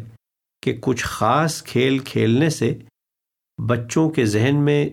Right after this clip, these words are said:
سیکھنے سمجھنے کی صلاحیتوں کو بہتر کیا جا سکتا ہے۔ ایسے ذہنی ورزش کے کھیل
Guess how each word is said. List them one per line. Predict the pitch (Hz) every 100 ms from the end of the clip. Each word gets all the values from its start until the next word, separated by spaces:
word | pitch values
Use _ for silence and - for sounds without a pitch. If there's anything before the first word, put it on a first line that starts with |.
| -
سیکھنے | - - 135 139 170 170
سمجھنے | 165 120 123 120 139 139
کی | -
صلاحیتوں | 123 - 104 101 107 117 117 165
کو | 156 113 120 117 - _ _ _ -
بہتر | 117 139 - 196
کیا | - 110 87
جا | -
سکتا | - - - -
ہے۔ | 104 - _ _ _ _ _ _ _ _ _ _ _ _ -
ایسے | 147 151 180 165
ذہنی | 120 127 131 139
ورزش | 113 113 113 147 147 -
کے | 117 110
کھیل | - 107 131